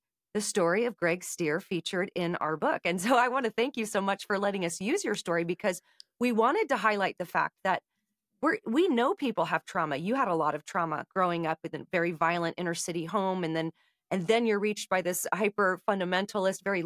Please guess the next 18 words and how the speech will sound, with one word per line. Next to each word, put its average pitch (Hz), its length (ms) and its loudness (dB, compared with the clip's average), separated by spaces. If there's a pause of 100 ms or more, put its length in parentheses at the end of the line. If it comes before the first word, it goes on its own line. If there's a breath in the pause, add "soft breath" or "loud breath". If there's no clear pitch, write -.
(120)
legalistic 185 760 -2
type 185 240 -4
of 170 140 -6
church. - 420 -4 (460)
And 220 400 0 (280)
a 220 60 4
lot 226 200 4
of - 80 -8
people, 262 520 -2
you 226 160 -2
would, - 140 -4
you 269 120 2
would 349 120 0
be 220 120 -2
a 190 60 -2
candidate 226 680 -2
for 196 100 -4
deconstruction, 180 800 -4